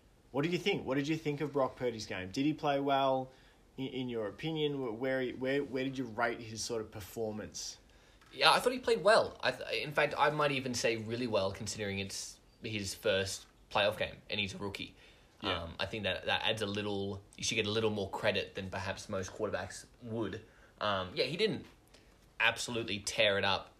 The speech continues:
Speaker 2: in terms of his own performance and him throwing the ball downfield, but this is the offense. What y-, they're not asking him to throw
Speaker 1: Yeah.
Speaker 2: downfield fifteen times a game, so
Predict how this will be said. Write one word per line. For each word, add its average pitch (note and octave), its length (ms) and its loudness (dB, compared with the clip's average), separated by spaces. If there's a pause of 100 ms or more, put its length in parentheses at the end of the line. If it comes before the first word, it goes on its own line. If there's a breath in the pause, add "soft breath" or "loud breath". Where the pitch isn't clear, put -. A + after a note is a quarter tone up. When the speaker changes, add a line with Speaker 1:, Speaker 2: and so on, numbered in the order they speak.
(200)
Speaker 2:
in G#2+ 100 -6
terms G2+ 300 -2
of G2 60 -6
his G2 140 -2
own G#2+ 360 -2
performance G2 580 -4
and F#2+ 100 -8
him G2+ 240 -6
throwing G2 240 -2
the F#2+ 80 -6
ball F#2+ 240 -4
downfield, F#2+ 600 -4 (760 loud breath)
but A2 320 10 (760)
this C3 320 2
is D#3 100 -2
the C3 180 2
offense. G#2+ 420 4
What A2+ 200 0
y-, G2+ 260 -10 (560)
they're B2 100 2
not D#3+ 220 8
asking D#3+ 380 0
him D#3 160 -4
to C3+ 100 -4
throw A#2+ 280 6
Speaker 1:
Yeah. A#2 120 6
Speaker 2:
downfield G2+ 640 2
fifteen G2+ 460 -6
times G2 260 -2
a G2 60 -4
game, E2 240 -6 (320)
so G#2+ 360 8